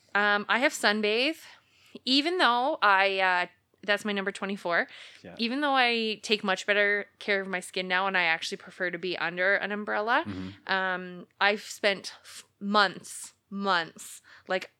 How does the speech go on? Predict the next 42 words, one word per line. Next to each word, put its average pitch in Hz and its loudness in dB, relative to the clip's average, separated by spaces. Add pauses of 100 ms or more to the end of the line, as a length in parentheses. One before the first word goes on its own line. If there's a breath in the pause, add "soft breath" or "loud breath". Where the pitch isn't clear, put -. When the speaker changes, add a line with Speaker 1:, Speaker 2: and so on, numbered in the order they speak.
(240)
Speaker 2:
Catherine 214 -2
and 208 0
I 196 2
went 196 -4
to 208 -6
Greece 185 -4
for 180 -2
a 180 -2
month 180 -2
and 190 -6
literally 180 -2
just 175 -4
sat 175 2
in 180 -8
the 185 -6
sun 170 0 (480 soft breath)
for 165 -2 (380)
thirty 180 -2
days. 151 -4 (120)
Speaker 1:
The 104 -8
sun 185 -2
feels 202 -2
good, 123 -6
though. - -6
Speaker 2:
I 214 -4
love 196 0
the 196 -2
sun. 170 -2
I 220 2
d-, 196 -10
Speaker 1:
Yeah. - -14
Speaker 2:
but 190 2
like 208 2
I 196 -4
said, 175 -6 (280)
my 196 -4
skin, 196 -6
I've 202 -4
got 180 2
my 180 -2
sunspots. 208 0
Speaker 1:
Yeah. 92 -2